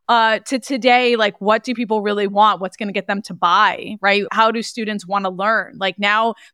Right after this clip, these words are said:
they want a customized experience, right? They want maybe a la carte. They wanna pick and choose.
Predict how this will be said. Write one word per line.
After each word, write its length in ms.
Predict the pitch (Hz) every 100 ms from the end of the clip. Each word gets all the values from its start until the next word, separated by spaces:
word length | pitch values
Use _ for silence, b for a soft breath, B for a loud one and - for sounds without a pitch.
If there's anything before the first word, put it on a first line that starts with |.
| -
they 100 | 208
want 320 | 208 202 202
a 60 | 202
customized 560 | - 233 233 208 208
experience, 840 | 202 - 202 214 202 175 - - -
right? 280 | 190 190 226
They 160 | 214 214
want 400 | 196 202 202 - b _
maybe 220 | 214 208 -
a 140 | 202
la 100 | 202
carte. 460 | - 233 247 220 190
They 80 |
wanna 180 | 190 190
pick 240 | 180 196 196
and 100 | 175
choose. 640 | - 277 196 - -